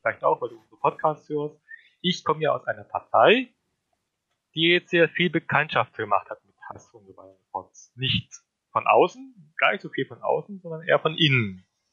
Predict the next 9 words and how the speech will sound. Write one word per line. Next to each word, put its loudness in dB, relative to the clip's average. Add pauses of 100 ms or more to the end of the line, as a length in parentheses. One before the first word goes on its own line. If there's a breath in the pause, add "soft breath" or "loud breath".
(160)
heraus. 0 (540 loud breath)
Ähm, -2
soziale 0
Netzwerke 2
quasi 2
zu 2
Ende 0
gespielt -12 (120)
haben. -2